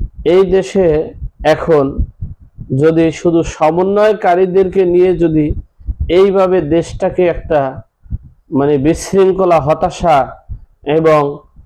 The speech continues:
দেশের মানুষের হৃদয় ভেঙে চুরমার করে দিচ্ছেন, প্রতিটা মানুষ দিনে কাজ করতে পারছে না, হতাশাগ্রস্ত, রাতে ঘুমাইতে পারতেছে না, হতাশাগ্রস্ত,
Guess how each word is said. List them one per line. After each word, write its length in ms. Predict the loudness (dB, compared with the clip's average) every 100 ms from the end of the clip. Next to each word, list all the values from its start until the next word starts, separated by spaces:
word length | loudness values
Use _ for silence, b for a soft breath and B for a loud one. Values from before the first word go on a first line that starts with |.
| _
দেশের 380 | -2 -2 0 0
মানুষের 720 | 0 0 2 2 2 0 0 0 -8 -12 -10 -6 -6 -10 -16 -16 -12 -6 0
হৃদয় 380 | 2 4 4 4
ভেঙে 540 | 2 2 4 2 0 -6 -12 -14 _
চুরমার 540 | 2 4 4 4 2
করে 240 | 0 0 0
দিচ্ছেন, 560 | 0 -2 -2 -2 -2 -4 -6 -16 -18 -12 -8
প্রতিটা 460 | -4 -2 -2 0 0
মানুষ 680 | 2 0 2 4 4 0 -4
দিনে 640 | -2 2 4 4 2 0 -10 _ _ -12 -10 -10 -2
কাজ 260 | 0 0 -2
করতে 260 | -4 -2 0
পারছে 300 | 0 0 -2
না, 120 | 0
হতাশাগ্রস্ত, 800 | 0 -2 -4 -2 0 0 -2 -2
রাতে 340 | 0 0 0
ঘুমাইতে 440 | 0 0 0 0 -2
পারতেছে 420 | -2 -2 -4 -2
না, 140 | -2
হতাশাগ্রস্ত, 880 | -2 -4 -4 -4 -2 -2 -4 -6 -6